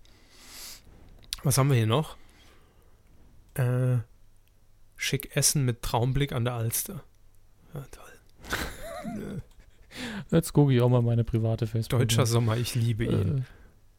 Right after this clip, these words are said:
Speaker 1: Ja, hier im, äh, im, im Südwesten, ich weiß nicht, wie es bei Ihnen ist, Herr Hammes, auf jeden Fall heute schon, ich glaub, auf sechzehn Grad abgekühlt mit viel Regen.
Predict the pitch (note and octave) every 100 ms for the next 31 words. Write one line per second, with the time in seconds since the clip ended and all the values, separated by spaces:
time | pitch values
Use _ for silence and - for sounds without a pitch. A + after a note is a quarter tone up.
0 | - - - A#2 B2+ - - - F3+ E3
1 | - - D#3+ C#3 E3 D3+ D#3 C3+ B2 A2+
2 | B2+ - F3 - D#3+ E3+ E3 - D#3+ E3
3 | C3+ G#2 G#2+ G#2+ C3+ - - C3 D3 C#3+
4 | - D3+ B2+ B2+ D3+ D#3 F3 F3 E3+ D#3+
5 | D#3 D3 C#3 - - - - C3 - -
6 | - E3 C#3+ B2+ C3+ C#3+ - F3 E3+ D#3+
7 | D3 - - D3 D3 D3+ C#3